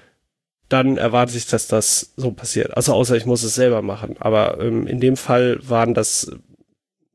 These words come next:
keine Spezialaufträge, aber ich wollte was hatte ich denn? Ich hatte einen, ich hatte eine din A vier Datei und die wollte ich als din A fünf ausgedruckt haben und in der Mitte soll das einmal durchgeschnitten sein. Da sind die dran gescheitert.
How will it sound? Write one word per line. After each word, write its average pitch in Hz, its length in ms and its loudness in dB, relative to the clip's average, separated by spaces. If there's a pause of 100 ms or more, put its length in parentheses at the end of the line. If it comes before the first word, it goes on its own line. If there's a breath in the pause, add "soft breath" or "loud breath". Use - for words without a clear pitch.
(120)
keine 135 240 0
Spezialaufträge, 147 1080 0
aber 120 180 2
ich - 160 -4
wollte 127 460 2 (1400 loud breath)
was 131 120 0
hatte 151 140 0
ich - 100 -6
denn? 98 240 -2
Ich - 140 -6
hatte 160 200 2
einen, 139 580 0
ich 139 160 -4
hatte 135 640 2 (100)
eine 131 360 2
din 127 320 0
A 120 160 2
vier 160 920 0
Datei 156 800 2
und 135 200 -2
die 135 100 -6
wollte 131 160 0
ich 131 60 -4
als 123 180 2
din 127 140 2
A 120 60 4
fünf - 260 0
ausgedruckt 139 520 0
haben 135 100 2
und 131 100 4
in 127 80 4
der 127 80 2
Mitte 123 180 -2
soll 117 180 4
das 117 140 0
einmal 113 200 -2
durchgeschnitten 113 760 -6
sein. 104 380 -4 (420)
Da 113 140 0
sind 120 220 -2
die 123 80 -6
dran 123 160 2
gescheitert. 123 580 -2